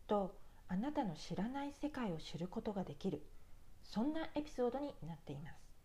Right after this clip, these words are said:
というのもですね、外資金融勤務の人口っ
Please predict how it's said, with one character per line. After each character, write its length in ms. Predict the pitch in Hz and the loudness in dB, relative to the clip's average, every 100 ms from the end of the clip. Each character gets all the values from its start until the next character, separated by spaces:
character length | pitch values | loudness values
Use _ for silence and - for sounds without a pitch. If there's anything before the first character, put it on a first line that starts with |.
| - - - - - - - - - - - - | -14 -14 -16 -16 -14 -12 -12 -12 -12 -10 -10 2
と 120 | 240 | 4
い 120 | 240 | 6
う 60 | 254 | 6
の 120 | 240 | 4
も 100 | 170 | 2
で 100 | 156 | 0
す 120 | 151 160 | -4 -2
ね、 300 | 165 156 - - - - - - - - - - - - - | -2 -2 -6 -10 -12 -12 -12 -12 -12 -10 -10 -8 -8 -6 0
外 220 | 208 320 | 4 4
資 160 | - - | 2 2
金 200 | 196 190 | 6 8
融 120 | 190 | 6
勤 300 | 190 208 190 | 4 4 4
務 80 | 160 | 4
の 80 | 143 | 0
人 180 | - 151 | -2 -2
口 180 | - | 0
っ 40 | 151 | -2